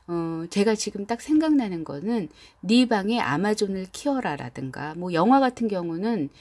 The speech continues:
어, Call, Call by Your Name이었나요? 그 영화도 저는 추천해드리고 싶고요. 그거, 그 경우는 굉장히 그 부모님이 앞선 분이,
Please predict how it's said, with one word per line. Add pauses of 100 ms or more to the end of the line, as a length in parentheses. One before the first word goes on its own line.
(360)
어, (680)
Call, (680)
Call
by
Your
Name이었나요?
그
영화도
저는
추천해드리고
싶고요.
그거,
그
경우는 (460)
굉장히
그
부모님이
앞선
분이,